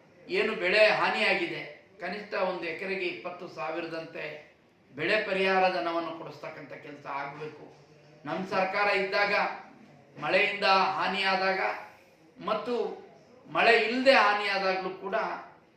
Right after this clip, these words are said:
ನಾವು ಪ್ರತಿಯೊಬ್ಬ ರೈತರಿಗೆ ಸಾವಿರಾರು ರೂಪಾಯಿ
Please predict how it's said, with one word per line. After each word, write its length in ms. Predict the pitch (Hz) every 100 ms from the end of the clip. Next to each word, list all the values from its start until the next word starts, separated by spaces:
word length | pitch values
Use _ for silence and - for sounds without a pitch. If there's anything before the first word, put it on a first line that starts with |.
| - 165
ನಾವು 180 | 180 170 160 - - _ _ _ -
ಪ್ರತಿಯೊಬ್ಬ 460 | 160 160 226 220 220 185
ರೈತರಿಗೆ 480 | 180 190 196 190 185 -
ಸಾವಿರಾರು 440 | 160 185 196 202 180
ರೂಪಾಯಿ 400 | - 185 185 175